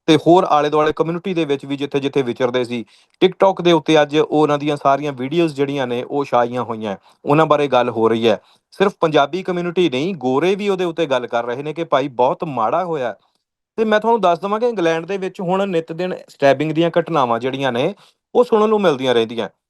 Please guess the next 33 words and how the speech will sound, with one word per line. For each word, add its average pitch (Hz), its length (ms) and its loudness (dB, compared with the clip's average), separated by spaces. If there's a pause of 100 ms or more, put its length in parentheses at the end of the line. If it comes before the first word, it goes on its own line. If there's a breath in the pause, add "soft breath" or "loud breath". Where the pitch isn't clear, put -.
(300)
ਆਮ 175 180 2
ਤੌਰ 208 200 2
ਤੇ 220 240 2
ਜ਼-, 180 140 -10 (140)
ਕਿਹਾ 175 180 2
ਜਾਂਦਾ 151 300 0
ਸੀ 175 100 -6
ਵੀ 233 120 -8
ਇੰਗਲੈਂਡ 156 420 -2
ਜਿਹੜਾ 160 260 -4
ਹੈਗਾ 143 220 -4
ਉਹ 214 80 -4
ਬਹੁਤ 190 220 -4
ਸੇਫ 127 300 -4
ਹੈ, 170 60 0
ਪਰ 185 240 0
ਅੱਜ 151 120 -8
ਕੱਲ੍ਹ 202 220 -4
ਦੇ 196 120 -6
ਹਾਲਾਤ 151 340 -2
ਕੀ 190 120 -14
ਬਣੇ 165 200 -6
ਹੋਏ 143 220 -2
ਆ, 180 80 -2
ਟੀਨੇਜਰ 202 600 -4
ਜੇਬਾਂ 175 340 -2
ਦੇ 214 80 -2
ਵਿੱਚ 190 180 -6
ਚਾਕੂ 156 320 -2
ਰੱਖ 160 160 2
ਕੇ 156 120 -6
ਘੁੰਮਦੇ 113 360 -6
ਆ। - 20 -8